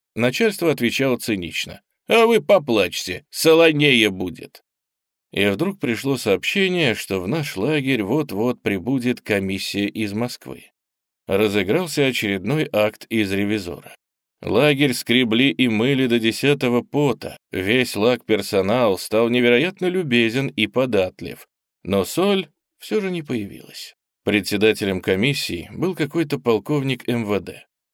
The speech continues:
Осмотрев все и, по-видимому, оставшись доволен, он все же обратился к заключенным, собранным на дворе, и спросил, есть ли жалобы, как кормят и каково отношение. «Говорите свободно,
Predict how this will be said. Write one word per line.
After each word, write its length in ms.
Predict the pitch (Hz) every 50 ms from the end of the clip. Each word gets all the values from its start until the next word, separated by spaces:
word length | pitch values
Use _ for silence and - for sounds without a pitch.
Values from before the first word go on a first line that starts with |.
| _ _ _
Осмотрев 720 | - - 98 101 - 104 104 101 98 - 123 156 151 147 -
все 440 | - - - 104 104 107 110 123 131 -
и, 140 | - 104 101
по-видимому, 760 | - 107 101 95 131 139 120 113 110 110 107 104 104 107 -
оставшись 640 | - 107 98 - - 110 104 95 - - 101 92 90
доволен, 580 | 90 95 90 104 156 185 147 82 - - - _ _ _
он 220 | - 202 190 -
все 260 | 147 - - 147 160 156
же 160 | 143 151 143
обратился 640 | 131 113 110 104 98 - - 135 127 117 - 110
к 60 | 101
заключенным, 800 | 101 107 107 101 104 104 101 - - 101 104 107 107 110 117 117
собранным 600 | 113 - - 104 95 92 101 101 98 101 101 101
на 100 | 104 107
дворе, 360 | 110 113 127 127 113 95 - - _ _ _ _ _ _ _ _ _ _ -
и 100 | 175 220
спросил, 600 | 208 - 214 214 202 156 - 143 147 151 151 139
есть 360 | 110 104 131 151 147 143 -
ли 120 | 123 120
жалобы, 720 | 107 98 107 127 143 147 147 156 156 151 160 160 160 147 147 -
как 240 | 117 113 101 - _
кормят 560 | - 101 104 127 147 156 151 165 160 160 147
и 180 | - - 151 151
каково 460 | 143 143 117 110 110 98 95 95 107
отношение. 800 | 139 143 151 165 170 147 - - 71 57 52 50 50 50 - - _ _ _ _ _ _ _ _ -
«Говорите 460 | - - 107 151 185 202 196 147 -
свободно, 500 | - 143 160 165 170 180 175 139 101